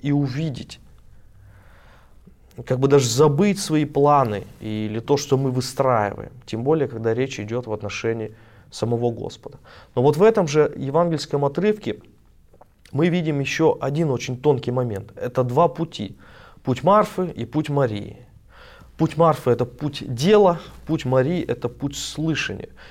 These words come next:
И вот здесь Марфа опять как бы ошибается в том, что она не хочет видеть и чувствовать пути своей сестры. Она навязывает, навязывает ей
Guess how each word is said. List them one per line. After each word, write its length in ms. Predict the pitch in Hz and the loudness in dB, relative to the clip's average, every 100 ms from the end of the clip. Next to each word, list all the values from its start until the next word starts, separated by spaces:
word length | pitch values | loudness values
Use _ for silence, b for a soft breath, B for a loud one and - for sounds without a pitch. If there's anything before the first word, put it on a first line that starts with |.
| - | -4
И 40 | |
вот 120 | 117 147 | -2 0
здесь 220 | 202 196 | 0 2
Марфа 460 | 190 196 - 156 B B B | 2 2 0 -2 B B B
опять 340 | 139 190 185 | -2 0 0
как 120 | - 160 | -2 2
бы 120 | 160 | 2
ошибается 720 | 156 - 175 180 143 104 - | 2 0 2 4 2 0 -8
в 100 | - | -12
том, 240 | - 175 | -2 -2
что 180 | - 151 | 0 0
она 140 | 147 151 | 2 0
не 120 | 151 | -2
хочет 520 | - 196 208 - - | -2 0 0 -4 -8
видеть 500 | 117 123 185 156 - | -6 -2 -2 -2 -6
и 120 | 127 | -8
чувствовать 580 | 127 180 175 - 127 - | -6 -6 -6 -4 -6 -6
пути 300 | 131 127 165 | -10 -6 -6
своей 320 | - 123 120 | -4 -4 -4
сестры. 580 | 120 123 - - 107 - - - - - - - | -4 -8 -6 -4 -4 -8 -16 -20 -20 -20 -20 -6
Она 200 | 113 139 | 0 2
навязывает, 800 | 151 151 190 160 151 143 - - | 2 4 4 4 0 -2 -6 -10
навязывает 560 | 123 139 165 151 147 139 | -2 2 4 2 -2 -2
ей 320 | 151 160 | -2 -2